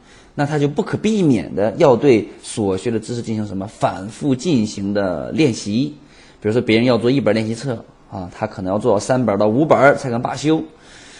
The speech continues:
这就是我们上一讲讲的什么呢？就是，呃，可能会陷入这种重复枯燥的这种过度学习当中啊。我们刚，上一讲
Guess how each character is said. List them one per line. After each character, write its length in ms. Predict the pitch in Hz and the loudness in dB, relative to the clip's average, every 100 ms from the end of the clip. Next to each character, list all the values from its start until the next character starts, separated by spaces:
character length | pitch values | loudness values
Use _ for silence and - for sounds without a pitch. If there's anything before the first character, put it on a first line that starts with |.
| - - | -20 -6
这 80 | 120 | -2
就 60 | 117 | 0
是 80 | |
我 60 | 113 | 2
们 120 | 104 | 0
上 200 | 104 143 | 0 0
一 40 | 110 | 2
讲 200 | 110 117 | 0 0
讲 180 | 98 | 0
的 260 | 98 107 - - | 2 2 0 -8
什 100 | 101 | -4
么 80 | |
呢？ 240 | 107 113 110 | -2 -2 -2
就 100 | 110 | -6
是， 200 | 104 101 - - - - - - | -2 -4 -4 -20 -20 -20 -20 -6
呃， 600 | 107 104 98 92 69 62 64 65 - - | -2 0 0 -2 -4 -8 -10 -14 -18 -10
可 160 | - | -2
能 120 | 113 | 2
会 80 | 151 | 2
陷 260 | 151 190 143 | 2 2 2
入 120 | 117 | 2
这 80 | 113 | 0
种 200 | 113 90 | -2 -4
重 360 | - - 117 170 | -6 -2 -2 0
复 180 | 175 | 0
枯 260 | - - 180 | 0 0 0
燥 120 | 180 | 4
的 100 | 123 | 2
这 60 | 110 | 2
种 140 | 117 - | -2 -4
过 220 | - 202 123 | 0 4 4
度 180 | 113 | 2
学 180 | 98 98 | -2 -4
习 120 | 104 | -4
当 180 | 90 90 | -6 -8
中 100 | 92 - _ - | -12 -16 _ -20
啊。 180 | 71 65 | -18 -8
我 60 | 95 | -6
们 140 | 113 | -4
刚， 120 | 123 - - - | -4 -8 -20 -2
上 220 | 151 131 | 2 2
一 20 | |
讲 240 | 120 104 | 2 0